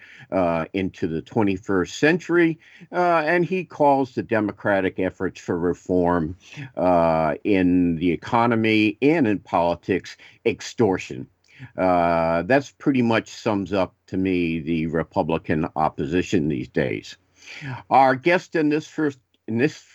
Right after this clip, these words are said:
half hour is Sarah Jones, who's editor-in-chief of Politicus U S A.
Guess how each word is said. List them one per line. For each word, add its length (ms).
half 300
hour 420
is 320
Sarah 420
Jones, 540
who's 360
editor-in-chief 880
of 160
Politicus 720
U 200
S 160
A. 320